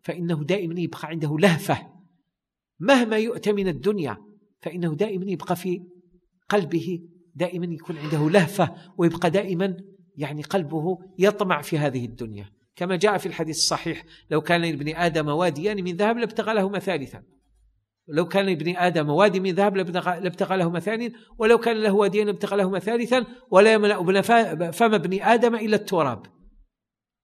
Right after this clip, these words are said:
ويعني، آه، هناك أيضا أثر إسرائيلي يقول عيسى عليه الصلاة والسلام: "طالب الدنيا كشارب البحر، كلما شرب ازداد عطشا". الإنسان يش-، يكون عطشان يروح يشرب ال-،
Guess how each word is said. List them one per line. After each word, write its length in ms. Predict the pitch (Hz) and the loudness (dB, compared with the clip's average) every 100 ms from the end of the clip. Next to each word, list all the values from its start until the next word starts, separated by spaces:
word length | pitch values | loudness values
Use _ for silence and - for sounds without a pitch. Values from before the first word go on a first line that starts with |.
| _ _ _ _ _ _ _ - | _ _ _ _ _ _ _ 0
ويعني، 920 | 160 185 180 170 151 143 160 160 156 | 4 6 6 4 0 -6 -6 -4 -2
آه، 840 | 143 139 - _ 147 156 147 143 | -4 -8 -14 _ -2 -2 -2 -4
هناك 380 | 143 165 185 180 | -4 -2 -2 -2
أيضا 380 | 180 175 165 165 | -2 -2 -2 -6
أثر 260 | 165 185 | -4 -4
إسرائيلي 460 | 160 - 175 180 185 | -2 -2 0 0 0
يقول 240 | 170 196 | 0 -2
عيسى 220 | 160 180 170 | -4 -4 -4
عليه 100 | 170 | -6
الصلاة 240 | 151 175 | -6 -8
والسلام: 400 | 165 214 220 185 - - _ _ _ _ _ | -4 -2 0 -2 -6 -20 _ _ _ _ _
"طالب 380 | - 233 226 180 | 10 10 10 4
الدنيا 460 | 214 147 262 277 247 | 0 0 0 2 2
كشارب 640 | 233 214 - 285 240 180 | 4 6 6 6 6 6
البحر، 600 | 202 165 247 196 139 - - - _ _ _ _ _ | 4 8 6 6 0 -6 -20 -20 _ _ _ _ _
كلما 420 | 285 277 269 247 | 2 6 6 6
شرب 380 | 220 277 277 247 | 8 8 8 8
ازداد 420 | 285 185 247 220 | 8 8 6 8
عطشا". 520 | 202 196 190 156 113 - _ _ _ _ _ _ _ _ | 8 6 4 0 -2 -10 _ _ _ _ _ _ _ _
الإنسان 320 | 143 - 143 | -10 -8 -6
يش-، 160 | 135 | -6
يكون 240 | 147 - 156 | -8 -6 -6
عطشان 360 | 135 - 190 | -6 -6 -4
يروح 160 | 185 175 | -4 -4
يشرب 280 | - 160 131 | -4 -4 -4
ال-، 240 | 143 123 | -4 -6